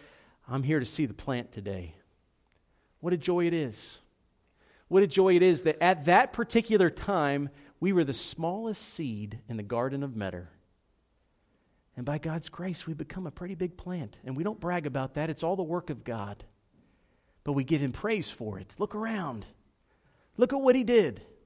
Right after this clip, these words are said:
Look at what he's doing. Look at what he will do.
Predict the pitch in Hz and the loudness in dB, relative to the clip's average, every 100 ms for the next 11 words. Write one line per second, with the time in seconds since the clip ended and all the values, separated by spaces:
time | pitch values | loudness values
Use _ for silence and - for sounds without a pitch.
0 | _ _ _ _ _ 190 294 294 285 277 | _ _ _ _ _ 2 2 2 4 4
1 | 156 262 302 214 113 92 - _ _ _ | 4 4 6 6 4 -4 -14 _ _ _
2 | _ _ _ _ _ _ _ _ _ 214 | _ _ _ _ _ _ _ _ _ -2
3 | 269 262 262 247 240 269 190 135 107 82 | -2 0 2 2 4 4 4 0 0 -6